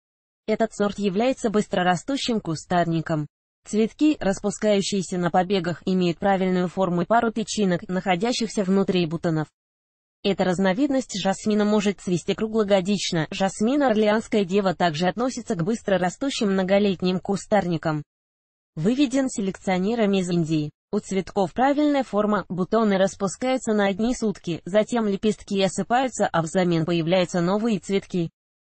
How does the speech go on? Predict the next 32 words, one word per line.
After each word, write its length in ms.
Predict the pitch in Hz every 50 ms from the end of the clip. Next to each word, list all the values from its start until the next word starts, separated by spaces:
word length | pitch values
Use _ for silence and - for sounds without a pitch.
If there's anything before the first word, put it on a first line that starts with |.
| _ _ _ _ _ _ _ _
Главное 480 | - 160 180 233 269 294 269 240 220 208
при 160 | - 202 196
уходе 400 | 190 180 - 220 233 220 220 220
за 120 | 196 214
этим 280 | 214 214 214 - 202 190
многолетником 800 | 175 175 170 170 170 170 190 247 254 262 262 247 - 254 240 -
не 180 | - 214 220 233
переувлажнять 920 | - 240 233 226 233 226 214 202 208 202 202 185 214 247 269 294 277 - -
почву 400 | 233 269 294 - - 220 185 175
при 140 | - 214 220
поливах. 560 | - 208 196 185 180 170 151 151 - - - _ _ _ _ _ _ _ _ _ _ _ _ _ _ -
Сорта 440 | - - 220 196 - - 254 262 269
жасмина 580 | 214 226 233 226 - - 254 277 302 285 294 285
посадка. 640 | - 220 220 - - 180 160 - - - 156 147 - _ _
Жасмин 520 | - 165 160 180 175 - - 160 185 208 180
самбак 480 | - 196 190 190 185 226 269 - -
является 460 | 175 170 151 165 175 175 165 - 208 180
теплолюбивым 880 | - - 208 - - 185 175 175 175 165 190 247 277 269 285 269 254
растением, 640 | 233 226 208 - - - 269 277 277 285 277 277 -
поэтому 400 | - 202 202 202 - 214 208 202
в 40 | 185
условиях 520 | 190 - - 196 196 208 202 214 220 208 -
нашей 340 | 175 190 233 - - 233
страны 380 | - - - 208 208 214 202 190
в 60 | 185
открытом 460 | 185 - - - 220 220 - 208 196
грунте 420 | 175 170 170 165 160 151 - 208 202
растёт 400 | 190 196 - - - 214 214 -
только 320 | - 214 202 - - 196
в 40 | 175
южных 420 | 170 233 285 294 269 240 226 -
регионах. 640 | 196 202 180 170 180 180 170 170 170 165 160 - -